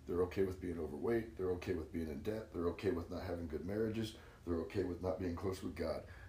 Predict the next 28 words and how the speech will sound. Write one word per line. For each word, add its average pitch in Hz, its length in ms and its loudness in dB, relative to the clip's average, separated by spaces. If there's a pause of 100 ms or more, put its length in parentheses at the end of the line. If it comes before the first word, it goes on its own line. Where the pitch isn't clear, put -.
They 107 100 6
just 117 260 2
start - 280 6
to 98 80 -6
settle 107 360 4
for - 260 -4
everything. 90 500 -2 (760)
But 110 100 4
if 107 100 2
you 104 80 2
get 123 160 10
uncomfortable 113 680 4
in 98 60 2
each 95 160 -2
<laughs> - 20 -2
one 107 100 2
of 110 120 4
those 98 200 2
things, 110 280 4
you 92 60 -2
can 82 200 -6
grow, 92 400 0 (160)
whether 98 220 2
it's 87 120 -6
your 85 120 -4
body, 101 340 2
your 87 160 0
diet, 92 500 2